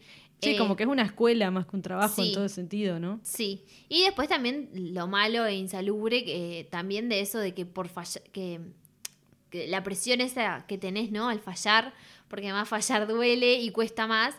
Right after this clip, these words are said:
Speaker 2: y la gente se desgasta como mucho más rápido.
Speaker 1: Sí, con alguien que te tenga así como taladrando
Speaker 2: Sí,
Speaker 1: todo el
Speaker 2: todo el
Speaker 1: tiempo,
Speaker 2: tiempo.
Speaker 1: tenés
Speaker 2: De-,
Speaker 1: que bancártelo.
Speaker 2: los detalles de tu incompetencia no me importa,
Speaker 1: Claro.
Speaker 2: no me interesa. Es
Speaker 1: <laughs> Es
Speaker 2: como,
Speaker 1: como, Ay.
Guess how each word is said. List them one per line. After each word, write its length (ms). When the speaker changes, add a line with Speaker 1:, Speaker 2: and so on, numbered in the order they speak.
Speaker 2:
y 140
la 140
gente 280
se 120
desgasta 440
como 160
mucho 240
más 160
rápido. 500
Speaker 1:
Sí, 280
con 140
alguien 220
que 80
te 80
tenga 220
así 140
como 200
taladrando 520
Speaker 2:
Sí, 60
Speaker 1:
todo 120
el 60
Speaker 2:
todo 120
el 40
Speaker 1:
tiempo, 220
Speaker 2:
tiempo. 340
Speaker 1:
tenés 260
Speaker 2:
De-, 40
Speaker 1:
que 80
bancártelo. 480
Speaker 2:
los 180
detalles 240
de 60
tu 100
incompetencia 680
no 100
me 60
importa, 420
Speaker 1:
Claro. 140
Speaker 2:
no 60
me 40
interesa. 560
Es 80
Speaker 1:
<laughs> 20
Es 80
Speaker 2:
como, 100
Speaker 1:
como, 20
Ay. 160